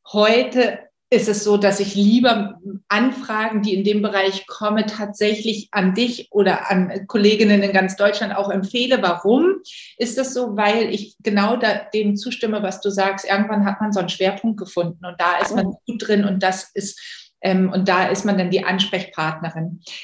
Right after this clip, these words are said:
Speaker 1: Dein Schwerpunkt ist jetzt das Thema Essstörung geworden.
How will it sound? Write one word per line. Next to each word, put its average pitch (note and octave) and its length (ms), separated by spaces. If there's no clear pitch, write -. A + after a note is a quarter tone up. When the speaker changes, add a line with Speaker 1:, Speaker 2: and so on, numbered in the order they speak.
Speaker 1:
Dein F#3+ 160
Schwerpunkt A#3 440
ist G#3 200
jetzt G3+ 400
das G3 140
Thema F#3+ 340
Essstörung G#3+ 540
geworden. G#3+ 960